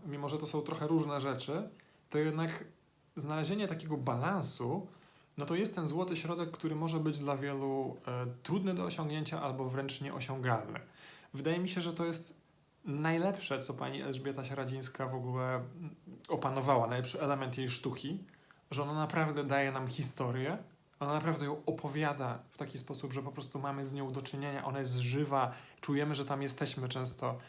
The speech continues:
i, e, czujemy całą tę ferię emocji, dramaturgię i tak dalej. I, i naprawdę, no, ciary, po prostu ciary. A z drugiej strony właśnie nie ma ani trochę takiego wrażenia, że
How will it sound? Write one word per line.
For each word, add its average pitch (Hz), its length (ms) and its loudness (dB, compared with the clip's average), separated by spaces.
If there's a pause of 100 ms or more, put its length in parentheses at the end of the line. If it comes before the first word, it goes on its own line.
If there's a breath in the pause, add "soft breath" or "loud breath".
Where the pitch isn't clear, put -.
(280 loud breath)
i, 135 380 -2 (500)
e, - 40 -8
czujemy 160 320 2
całą 160 420 4
tę 151 220 -2 (1900 loud breath)
ferię 160 540 6
emocji, 151 440 2
dramaturgię 139 720 2
i 135 100 -4
tak 139 180 -2
dalej. 139 540 0 (240)
I, - 260 -12
i 160 40 -2
naprawdę, 151 640 -2 (640)
no, 143 360 0
ciary, 127 440 4
po 151 100 0
prostu 143 280 -4
ciary. 135 420 0 (760 loud breath)
A 131 160 2
z 127 60 0
drugiej 151 260 2
strony 147 380 -2
właśnie 139 280 -4
nie 143 220 -2
ma 139 340 -2
ani 160 280 2
trochę 143 340 -2
takiego 123 300 -6
wrażenia, 127 500 -2
że 123 280 -4